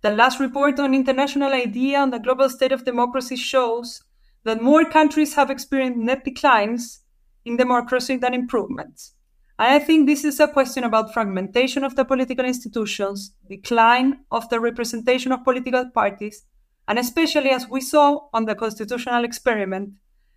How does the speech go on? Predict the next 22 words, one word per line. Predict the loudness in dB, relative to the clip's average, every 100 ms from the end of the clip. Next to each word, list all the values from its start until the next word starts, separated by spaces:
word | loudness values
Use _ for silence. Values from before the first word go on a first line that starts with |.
| _ 0
how | 4 4
do | 4 2
we | 2
connect | 2 2 0 -4 -12
with | -10 -6 2
now | 2
more | 2 0 2 2
volatile | 2 0 0 0 0 0 -2 -6
and | -6 -2 0
less | 0 0 0
ideological | 0 0 -2 -2 -2 -4 -4
voters? | -4 -8 -10 -18 -20 _ _ _ _ _ _ _ _ _ _ -2
So | 2
one | 4 6 6
last | 2
question. | 2 -2 -2 -10 -14 -14 _ _ _ _ _ _
Were | 2 4
the | 4
last | 4 4 2 -2
four | 0 2
years | 2 0 0 -6
lost? | -4 0 0 -2 -16 -20